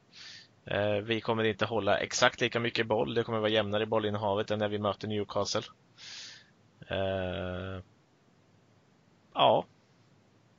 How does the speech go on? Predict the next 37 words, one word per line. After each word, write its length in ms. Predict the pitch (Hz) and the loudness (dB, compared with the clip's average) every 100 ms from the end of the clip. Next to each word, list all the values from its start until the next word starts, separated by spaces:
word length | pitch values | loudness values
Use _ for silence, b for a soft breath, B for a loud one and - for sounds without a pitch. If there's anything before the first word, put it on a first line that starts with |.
| - | -6
Jag 200 | 165 - - - - | -4 -4 -6 -14 -4
tror 200 | 170 185 | 0 2
något, 160 | 143 - | 2 0
någonstans 800 | 170 160 143 - - - 143 135 | 2 2 2 -4 -6 4 6 6
åt 80 | 123 | 6
det 60 | 131 | 6
här 80 | 120 | 8
hållet. 500 | 120 113 127 - - | 6 4 2 0 4
Eh, 60 | |
jag 720 | 131 120 120 120 127 131 123 | 6 6 6 6 6 4 4
tror 280 | - 139 135 | 2 4 6
att 80 | 135 | 4
han 80 | 131 | 2
har 60 | |
svårt 500 | 127 135 143 165 - | 2 2 8 8 8
att 160 | 135 135 | 4 4
efter 220 | 131 127 | 2 2
den 160 | 120 123 | 2 2
insatsen 580 | 120 - 110 - 117 | 0 2 2 2 2
ändra 320 | 120 110 110 160 | 4 2 4 2
så 120 | 143 | 2
mycket 260 | 120 - | -2 0
i 60 | 110 | 2
laguppställningen. 500 | 107 107 - 104 104 - B B B | 2 0 0 -2 -4 -8 B B B
Även 260 | - 135 127 | 12 12 12
om 80 | 143 | 10
jag 80 | 131 | 10
hellre 240 | 131 117 | 10 6
skulle 180 | - 120 | 2 0
se 140 | 120 | 2
Williams 560 | 120 113 110 120 110 - | 2 2 4 4 2 -2
istället 240 | 117 107 | -2 -2
för 80 | 117 | 2
Young 260 | 110 110 107 | 4 4 0
ute 120 | 104 | -2
på 60 | |
vänsterback. 500 | 104 104 - 101 - | -2 -2 -4 -8 -8